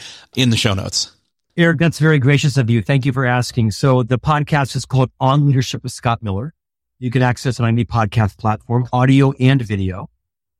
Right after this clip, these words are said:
Speaker 2: And you can follow me on every social platform, TikTok, Instagram, YouTube, Twitter, Facebook, LinkedIn.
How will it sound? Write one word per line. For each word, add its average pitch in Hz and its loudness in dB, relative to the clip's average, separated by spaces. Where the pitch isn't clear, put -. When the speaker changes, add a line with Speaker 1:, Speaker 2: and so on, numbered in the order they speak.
Speaker 2:
And 135 4
you 135 4
can 139 4
follow 135 0
me 131 4
on 127 2
every 135 2
social 127 0
platform, 117 -2
TikTok, 120 0
Instagram, 117 0
YouTube, 120 2
Twitter, 117 2
Facebook, 113 2
LinkedIn. 113 -2